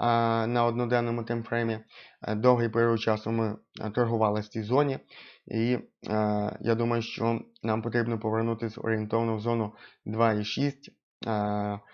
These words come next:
е, два і шість, два і вісім, е, долари тут закріпитись. І будемо очікувати подальшого зростання. По монеті Avalanche,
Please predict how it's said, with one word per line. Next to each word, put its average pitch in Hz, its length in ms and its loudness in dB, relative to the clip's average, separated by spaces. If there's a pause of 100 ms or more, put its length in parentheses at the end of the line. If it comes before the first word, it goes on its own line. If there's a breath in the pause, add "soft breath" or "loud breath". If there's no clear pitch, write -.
(280 loud breath)
е, 104 640 -2
два 113 200 2
і 113 60 2
шість, 131 440 -4
два 110 220 2
і 110 80 0
вісім, 127 420 -2 (140)
е, 110 220 -4
долари 113 380 0
тут 113 200 -4
закріпитись. 135 640 -2 (380 loud breath)
І 143 220 0 (320)
будемо 123 360 0
очікувати 113 520 -2
подальшого 110 580 -2
зростання. 104 600 -6 (1200 soft breath)
По 135 120 4
монеті 135 420 2
Avalanche, 120 640 2